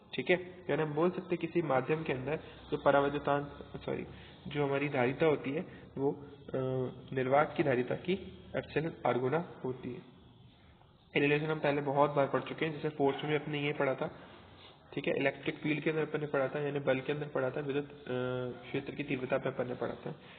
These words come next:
अपन क्या करें, अपन earth की capacitance यानी पृथ्वी की धारिता निकालना चाहते हैं। पृथ्वी की जो radius होती है, वो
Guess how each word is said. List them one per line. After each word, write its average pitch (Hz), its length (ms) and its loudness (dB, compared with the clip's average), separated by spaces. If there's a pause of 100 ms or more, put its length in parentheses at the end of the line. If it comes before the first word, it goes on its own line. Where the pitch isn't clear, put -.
(220)
अपन 185 220 4
क्या 185 120 6
करें, 180 220 6
अपन 190 200 0
earth 156 500 0
की - 120 0 (340)
capacitance 151 540 2
यानी 160 120 0
पृथ्वी 160 360 -2
की 180 100 -2
धारिता 139 320 0
निकालना 131 360 -2
चाहते 147 220 -4
हैं। 147 80 -6
पृथ्वी 151 300 -4
की 180 80 4
जो 180 180 0
radius 156 360 4
होती 143 240 -2
है, 180 120 -2 (440)
वो 165 360 4